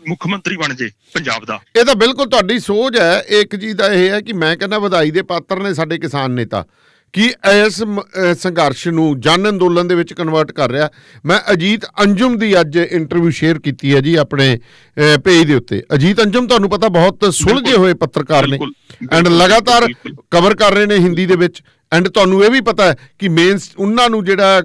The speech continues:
Speaker 2: ਵੱਡੇ ਵੱਡੇ ਅਖਬਾਰਾਂ ਚੋਂ ਕਿਵੇਂ ਲਾਂਭੇ ਕੀਤਾ ਗਿਆ।
Speaker 1: ਬਿਲਕੁਲ, ਬਿਲਕੁਲ,
Speaker 2: ਠੀਕ ਹੈ,
Speaker 1: ਬਿਲਕੁਲ,
Speaker 2: ਪਰ
Speaker 1: ਬਿਲਕੁਲ।
Speaker 2: ਜਿਹੜੀ ਚੀਜ਼ ਉੱਥੇ
Speaker 1: ਬਿਲਕੁਲ,
Speaker 2: ਨਜ਼ਰ ਆ ਰਹੀ ਹੈ
Speaker 1: ਬਿਲਕੁਲ।
Speaker 2: ਕਿ ਉਹ ਬੜੀ ਮੈਨੂੰ ਵਧੀਆ ਲੱਗੀ।
Speaker 1: ਹੂੰ।
Speaker 2: "ਯਹ ਇੱਕ ਸੰਘਰਸ਼ ਹੈ, it is a protest without a protest।"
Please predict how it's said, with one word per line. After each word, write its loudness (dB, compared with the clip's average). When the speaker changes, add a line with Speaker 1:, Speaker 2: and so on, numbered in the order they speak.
Speaker 2:
ਵੱਡੇ 0
ਵੱਡੇ 0
ਅਖਬਾਰਾਂ 2
ਚੋਂ -6
ਕਿਵੇਂ 0
ਲਾਂਭੇ -2
ਕੀਤਾ -8
ਗਿਆ। -6
Speaker 1:
ਬਿਲਕੁਲ, -8
ਬਿਲਕੁਲ, -10
Speaker 2:
ਠੀਕ 0
ਹੈ, 0
Speaker 1:
ਬਿਲਕੁਲ, -6
Speaker 2:
ਪਰ 0
Speaker 1:
ਬਿਲਕੁਲ। -6
Speaker 2:
ਜਿਹੜੀ 0
ਚੀਜ਼ -4
ਉੱਥੇ -2
Speaker 1:
ਬਿਲਕੁਲ, 0
Speaker 2:
ਨਜ਼ਰ 0
ਆ 4
ਰਹੀ 0
ਹੈ 0
Speaker 1:
ਬਿਲਕੁਲ। -14
Speaker 2:
ਕਿ 0
ਉਹ 0
ਬੜੀ 0
ਮੈਨੂੰ -2
ਵਧੀਆ 2
ਲੱਗੀ। 0
Speaker 1:
ਹੂੰ। -6
Speaker 2:
"ਯਹ 4
ਇੱਕ -4
ਸੰਘਰਸ਼ 2
ਹੈ, 4
it -4
is 2
a 4
protest 0
without 2
a -2
protest।" -6